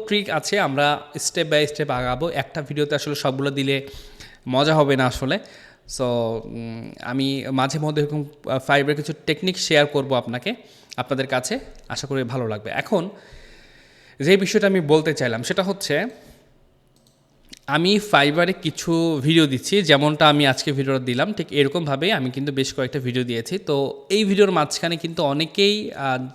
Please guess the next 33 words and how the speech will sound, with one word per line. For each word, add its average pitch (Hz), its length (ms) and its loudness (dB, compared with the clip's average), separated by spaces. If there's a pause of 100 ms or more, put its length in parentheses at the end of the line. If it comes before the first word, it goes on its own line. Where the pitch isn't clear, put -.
(100)
সুশীল 202 440 -4
সম-, - 280 -4
সমাজ 151 340 -2
যারা, 143 260 0 (600)
তারা 135 180 4
কমেন্ট 135 340 -2
করা 131 140 0
শুরু 131 200 -6
করছে 127 320 -4
যে, 127 100 -2
"ভাই 127 240 -2
আপনি 127 360 -2
এসব 123 280 -4
কেন 127 200 -2
বলতেছেন? 123 520 -4
মার্কেট 120 320 -4 (180)
স্যাচুরেটেড 131 640 -4
হয়ে 123 200 -2
যাবে, 120 240 -2
নষ্ট 120 300 -4
হয়ে 127 180 -2
যাবে, 123 200 -4
হাবিয়ে 123 300 -2
যাবে, 123 240 -2
blah 120 180 -2
blah।" 123 180 -4 (800)
So 165 80 0
ভাই 165 200 4
আমি, 165 340 4 (120)
আহ, 143 260 2
যে 139 160 2
বিষয়টা, 175 460 6
আহ, 131 480 0